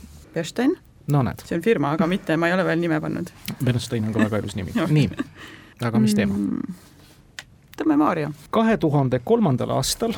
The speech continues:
Speaker 2: ilmus Jaapanis müügile spetsiaalselt naistele mõeldud ese, mille järgi oli ka mõnda aega juba nõudlust olnud. See ese nägi välja nagu meesterahva torso, aga ainult ühe käega. Ja aasta hiljem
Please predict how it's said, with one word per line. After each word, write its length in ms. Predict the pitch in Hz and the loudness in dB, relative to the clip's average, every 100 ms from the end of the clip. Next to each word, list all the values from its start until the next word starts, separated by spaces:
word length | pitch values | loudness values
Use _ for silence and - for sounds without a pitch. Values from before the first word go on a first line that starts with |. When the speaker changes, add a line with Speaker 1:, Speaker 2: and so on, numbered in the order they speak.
| - - - - - - - | -8 -18 -20 -20 -20 -20 0
Speaker 2:
ilmus 300 | 170 156 131 | 2 4 4
Jaapanis 560 | 160 202 - 139 123 127 | 2 0 0 0 2 2
müügile 600 | 127 135 139 170 190 190 - - - - | 4 4 2 -2 -2 -2 -6 -18 -16 -8
spetsiaalselt 920 | - - 131 - - 214 196 139 123 - - | -2 2 0 0 0 2 2 2 -2 -6 0
naistele 720 | 147 165 208 180 - 113 113 | 2 4 4 2 -2 -2 -2
mõeldud 480 | 127 143 117 131 151 | 0 2 0 0 0
ese, 280 | 120 - 95 - - - - | 0 0 -6 -8 -16 -20 -2
mille 300 | 143 127 120 | 2 4 4
järgi 340 | 151 202 - 139 | 4 2 0 0
oli 140 | 123 | 0
ka 140 | 120 113 | 2 2
mõnda 380 | 156 175 123 | 2 2 2
aega 180 | 131 151 | 2 0
juba 160 | 165 185 | 0 2
nõudlust 560 | 123 110 104 113 - 110 | 2 0 -4 -6 -4 -4
olnud. 320 | - - - - - - - - - - | -6 -8 -12 -20 -20 -20 -20 -20 -20 -4
See 300 | - 139 175 | 0 2 2
ese 220 | 202 151 104 - | 2 0 -2 -4
nägi 240 | 127 123 131 | -2 0 2
välja 260 | 196 190 147 | 0 2 2
nagu 180 | 123 | 2
meesterahva 520 | 135 156 143 120 - 131 | 2 2 0 -2 -2 -2
torso, 340 | 165 123 - - - - - | 2 2 -2 -8 -16 -18 -6
aga 180 | 123 139 | 0 2
ainult 200 | 160 156 | 0 0
ühe 160 | 117 123 | -2 -2
käega. 380 | 98 90 - - - _ - | -4 -6 -10 -20 -20 _ -2
Ja 160 | 151 208 | 2 2
aasta 180 | - | 2
hiljem 320 | 156 151 160 | 2 4 2